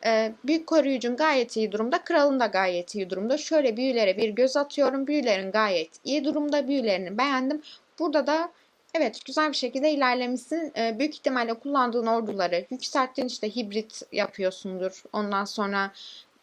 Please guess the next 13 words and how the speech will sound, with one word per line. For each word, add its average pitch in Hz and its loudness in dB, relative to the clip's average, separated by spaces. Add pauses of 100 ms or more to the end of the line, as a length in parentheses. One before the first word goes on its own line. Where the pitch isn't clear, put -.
balon, 208 0 (120)
e, 185 -4
şey 214 0
yapıyorsundur. 175 -6 (200)
Adını 220 0
unuttum 220 -2
ya. 202 0 (320)
<laughs> - -14
Lav 247 4
tası 226 -6
balon 220 0
saldırıları 190 -2
yapıyorsundur 175 -4